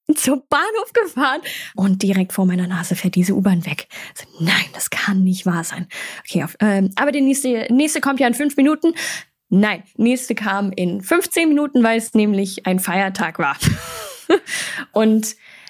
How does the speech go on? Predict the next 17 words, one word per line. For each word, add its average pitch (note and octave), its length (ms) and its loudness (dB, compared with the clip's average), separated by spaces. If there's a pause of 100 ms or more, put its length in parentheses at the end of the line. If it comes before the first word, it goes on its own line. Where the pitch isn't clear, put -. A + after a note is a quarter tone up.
(120)
dann G#3 160 2
endlich G#3+ 580 0 (280)
kommt G#3 280 0
die G3+ 60 6
nächste F#3+ 340 2
U-Bahn. F3+ 340 0 (680)
Ich - 120 -14
denke, F#3+ 320 2
okay, F3+ 300 0 (220)
du F#3+ 140 2
hast F#3 300 -4
zwei A#3 280 0
Minuten, B3+ 380 2
um G#3+ 100 -2
umzusteigen, G3+ 720 0
Bahnhof G3 420 2
Zoo, F#3 340 2